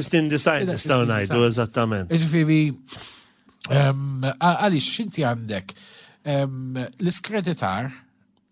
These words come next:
Speaker 2: da, da kollu jibda mill-iskreditar ta' żewġ ideoloġiji kbar.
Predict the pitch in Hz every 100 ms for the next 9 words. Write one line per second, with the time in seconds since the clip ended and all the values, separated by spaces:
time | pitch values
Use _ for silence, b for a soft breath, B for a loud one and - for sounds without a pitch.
0 | _ - 160 175 151 139 151 208 143 113
1 | 98 117 143 156 - 190 147 135 143 139
2 | 127 156 160 - 143 156 120 120 110 120
3 | 117 101 101 -